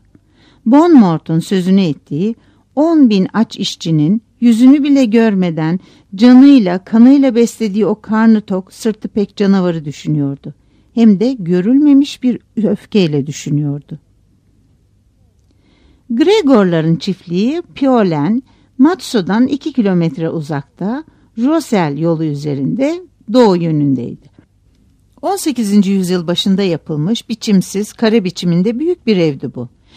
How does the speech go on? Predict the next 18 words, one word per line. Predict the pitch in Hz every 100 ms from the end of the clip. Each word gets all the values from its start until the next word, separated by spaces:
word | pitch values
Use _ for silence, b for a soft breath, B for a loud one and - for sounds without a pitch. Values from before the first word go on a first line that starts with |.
| b b
Eskiden | 285 311 - 339 349 392
çiftliğe | - 294 269 285 220
bağlı | 180 175 180
geniş | 202 226 -
topraklardan | 190 160 165 - 156 147 156 196
şimdi | 233 254 220 170
kala | - 208 240
kala, | - 143 131 202 262 b b b
duvarlarla | 233 240 233 233 269 254
çevrili, | - 185 156 147 139 220 214
bakımı | 233 277 254
kolay | 247 262 226 240 294 -
otuz | 247 - 330 -
hektar | 170 - 170 175
kadar | 202 277 302 247
bir | 247 190
bölüm | 180 156
kalmıştı. | - 139 131 127 - -